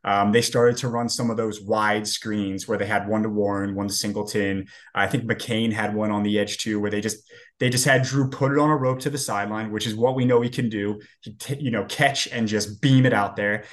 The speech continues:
and then let the guys beat their guys one-on-one, which they had the advantage on them, size, speed, pretty much all day. And those were going for eight, nine, ten a pop. It was almost automatic first downs for some of those.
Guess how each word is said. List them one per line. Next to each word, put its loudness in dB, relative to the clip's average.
and 0
then 4
let 2
the -10
guys 0
beat -2
their 4
guys 0
one-on-one, -4
which -4
they 0
had 0
the -2
advantage -2
on -4
them, -6
size, 0
speed, -4
pretty -2
much 0
all 2
day. -6
And 2
those 6
were -2
going 0
for -8
eight, -4
nine, -2
ten -8
a -10
pop. -4
It -4
was -4
almost -4
automatic -6
first -8
downs -8
for -20
some -10
of -12
those. -10